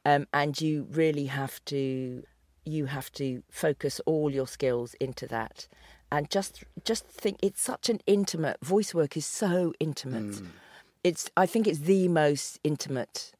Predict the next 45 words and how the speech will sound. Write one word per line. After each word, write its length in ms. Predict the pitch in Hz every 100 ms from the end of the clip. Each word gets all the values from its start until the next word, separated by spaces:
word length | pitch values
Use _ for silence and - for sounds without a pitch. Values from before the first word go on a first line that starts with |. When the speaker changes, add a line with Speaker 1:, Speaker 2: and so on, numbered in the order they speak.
| _
Speaker 1:
acting, 720 | 139 - - - 131 123 131 - _ _ _ _ -
uh, 200 | 135 120
medium 560 | - 139 135 127 120 117
that 200 | 139 -
there 240 | 139 135
is. 360 | 135 107 - - _ _ _
It's 220 | - 143
just 220 | - 185 175
you 400 | 190 202 202 -
and 160 | 156 160
the 80 |
listener, 520 | 151 143 - 131 120 - -
and 140 | 156
you 100 | 160
have 180 | 160 117
to 60 | 160
Speaker 2:
Mm. 20 |
Speaker 1:
evoke 300 | 143 147 139
a 40 | 147
whole 460 | - 110 208 202
world 400 | 180 143 135 135
and 100 | 135
all 240 | 147 175 180
the 100 | 170
characters 640 | - 135 135 - 127 123
and 100 | 131
all 320 | 156 170 170
the 100 | 165 160
drama 400 | 143 139 131 127
and 140 | 131
all 200 | 151 170
the 100 | 165
tension, 460 | - 139 - - - - - -
and 120 | 170
you're 120 | 175
working 520 | 175 190 220 - 175
on 200 | - 147
so 320 | 143 - 185 196
many 180 | 190
parallel 540 | 175 - 160 151 143 143
levels 320 | 147 127 120
at 100 | -
the 60 | 123
same 260 | - 127
time. 260 | 123 120